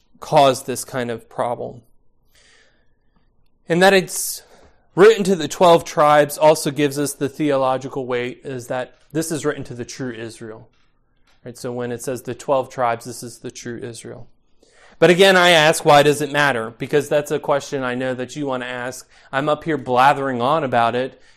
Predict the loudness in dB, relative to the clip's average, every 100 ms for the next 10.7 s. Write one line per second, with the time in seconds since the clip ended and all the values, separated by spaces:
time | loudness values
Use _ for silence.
0 | _ -10 -10 -10 -8 -6 -4 -6 -10 -10
1 | -8 -8 -10 -16 _ _ -10 -2 0 0
2 | -2 -2 -2 0 -2 -2 -2 -4 -6 -8
3 | -10 -6 -4 -4 -4 -4 -4 -6 -18 _
4 | -2 0 0 -2 -2 0 0 2 0 0
5 | -4 -6 -6 -2 -2 -2 -6 -10 -10 -8
6 | -6 -8 -8 -8 -8 -10 -8 -8 -8 -10
7 | -20 -20 _ _ _ -2 -2 -2 -2 0
8 | 0 -4 -4 -2 -2 -4 -6 -8 _ _
9 | -10 -10 -2 2 2 0 -6 -6 -6 -6
10 | -8 -6 -6 -4 -6 -8 -12